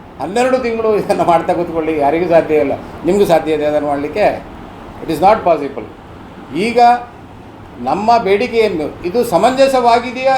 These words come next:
ಇಲ್ಲವಾ ಅನ್ನುವ ತೀರ್ಮಾನ ತೆಗೆದುಕೊಳ್ಬೇಕಾಗಿದ್ದು ಪ್ರಾಧಿಕಾರ ಮತ್ತು ಡಿ ಸಿ ಅವರು, ಪೊಲೀಸ್ ಇಲಾಖೆಯವರು, ಇವ್ರು ಮೂರು ಜನ ತಗೊಳ್ಬೇಕು. ಇಲ್ಲ,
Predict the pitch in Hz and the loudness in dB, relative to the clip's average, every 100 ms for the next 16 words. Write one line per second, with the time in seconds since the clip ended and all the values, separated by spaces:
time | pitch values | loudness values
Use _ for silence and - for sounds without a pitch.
0 | 240 233 277 269 262 254 247 247 269 262 | 0 0 2 4 4 2 0 0 2 2
1 | 247 240 240 233 226 233 233 226 226 269 | 2 -2 0 0 0 0 0 0 0 -2
2 | 208 220 240 233 220 226 220 277 277 - | 0 0 2 4 4 4 0 0 -2 -6
3 | - 233 233 240 240 277 277 285 277 196 | -8 -6 0 2 4 2 4 2 4 2
4 | 139 - 107 92 - 269 277 285 254 254 | 2 0 -6 -8 -4 0 4 4 4 2
5 | 220 180 147 123 110 - - - - - | 2 2 2 0 -6 -10 -16 -16 -14 -4
6 | 202 | 2